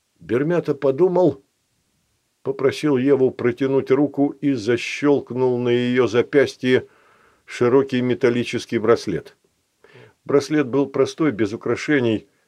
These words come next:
и состоял из отдельных стальных пластин, скрепленных кожаным шнурком. «Три боевых положения и одно нейтральное»,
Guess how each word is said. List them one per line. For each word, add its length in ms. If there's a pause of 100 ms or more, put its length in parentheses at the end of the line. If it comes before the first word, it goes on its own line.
(280)
и 180
состоял 580
из 140
отдельных 580
стальных 420
пластин, 500
скрепленных 880
кожаным 480
шнурком. 640 (1900)
«Три 260
боевых 480
положения 720 (520)
и 260
одно 400
нейтральное», 960